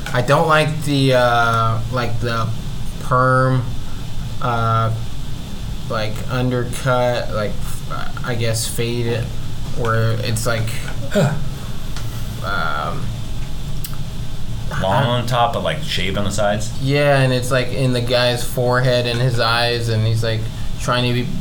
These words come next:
Speaker 1: be mysterious.
Speaker 2: Right, yeah.
Speaker 1: F
Speaker 2: No, I know,
Speaker 1: boy.
Speaker 2: I know what you're talking about, yeah.
Speaker 1: Like, perm, highlighted,
Speaker 2: Mm-hmm.
Speaker 1: stupid cut.
Speaker 2: Mm-hmm.
Speaker 1: Not a fan of that.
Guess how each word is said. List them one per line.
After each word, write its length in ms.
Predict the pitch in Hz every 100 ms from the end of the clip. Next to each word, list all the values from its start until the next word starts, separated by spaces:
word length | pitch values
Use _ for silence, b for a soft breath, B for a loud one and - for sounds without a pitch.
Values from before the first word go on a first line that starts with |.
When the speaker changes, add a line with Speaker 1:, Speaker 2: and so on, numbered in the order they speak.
| - 123
Speaker 1:
be 0 | 120
mysterious. 880 | 113 - 123 120 120 120 113 110
Speaker 2:
Right, 420 | 107 98 95 87
yeah. 460 | 95 98 95 92 127
Speaker 1:
F 60 | 95
Speaker 2:
No, 80 | 90
I 20 |
know, 60 |
Speaker 1:
boy. 360 | 127 127 123 120
Speaker 2:
I 40 | 120
know 60 | 107
what 60 |
you're 60 | 95
talking 180 | 90 85
about, 140 | 85 87
yeah. 160 | 87
Speaker 1:
Like, 200 | - - - - -
perm, 420 | - 131 127 123 127 - - - 127
highlighted, 840 | 123 123 120 123 123 123 123 113 101
Speaker 2:
Mm-hmm. 640 | 95 95 - - - -
Speaker 1:
stupid 540 | - - 131 131 131 139
cut. 380 | 131 123 - -
Speaker 2:
Mm-hmm. 640 | 104 98 95 90 92 135
Speaker 1:
Not 160 | 131 127
a 40 |
fan 280 | 131 127 120
of 60 |
that. 440 | 113 113 131 135